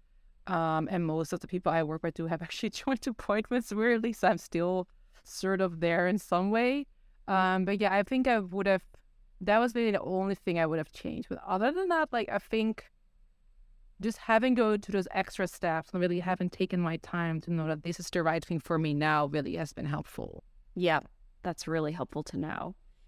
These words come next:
Speaker 2: And so I guess I have
Speaker 1: So
Speaker 2: one
Speaker 1: don't rush. Don't rush the decision. That's all I would say.
Speaker 2: <laughs> Yeah, totally.
Speaker 1: If you can afford it, like, don't rush the decision.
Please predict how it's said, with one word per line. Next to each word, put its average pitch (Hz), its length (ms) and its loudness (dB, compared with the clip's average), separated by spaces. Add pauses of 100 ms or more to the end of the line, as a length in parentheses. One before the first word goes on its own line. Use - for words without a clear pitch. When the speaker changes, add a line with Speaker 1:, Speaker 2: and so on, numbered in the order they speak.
Speaker 2:
And 240 120 -2
so 311 100 4
I 277 40 4
guess 302 140 -2
I 302 60 2
have 294 80 0
Speaker 1:
So 240 80 4
Speaker 2:
one 220 100 4
Speaker 1:
don't 233 220 4
rush. 175 340 2
Don't 233 300 2
rush 226 200 2
the 196 100 -2
decision. 170 440 -2
That's 262 200 2
all 185 100 2
I 180 100 4
would 165 180 -4
say. 147 400 -4
Speaker 2:
<laughs> - 60 -20 (140)
Yeah, 226 400 2 (120)
totally. 202 380 0
Speaker 1:
If 214 80 0
you 247 100 2
can 233 240 4
afford 220 380 2
it, 226 120 4
like, 190 220 2
don't 185 220 2
rush 175 200 0
the 170 100 -6
decision. 139 720 -8